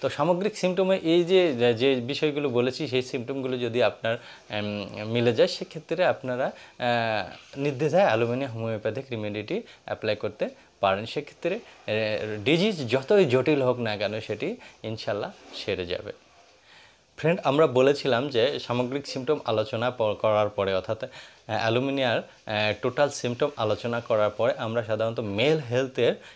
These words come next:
কী কী সিমটমগুলো পাই, পাই সেগুলো নিয়ে আমরা, আহ, বিশদ আলোচনা করব। তো ফ্রেন্ড, এতক্ষণ যে আলোচনা করলাম, সেখানে দেখা যাচ্ছে যে, আহ,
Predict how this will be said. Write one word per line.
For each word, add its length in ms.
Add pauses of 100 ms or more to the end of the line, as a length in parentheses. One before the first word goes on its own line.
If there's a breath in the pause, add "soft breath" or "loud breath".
(120)
কী 120
কী 120
সিমটমগুলো 580
পাই, 520
পাই 200
সেগুলো 380
নিয়ে 180
আমরা, 300 (280 loud breath)
আহ, 160
বিশদ 360
আলোচনা 440
করব। 320
তো 60
ফ্রেন্ড, 280
এতক্ষণ 420
যে 140
আলোচনা 380
করলাম, 360
সেখানে 400
দেখা 240
যাচ্ছে 340
যে, 160
আহ, 500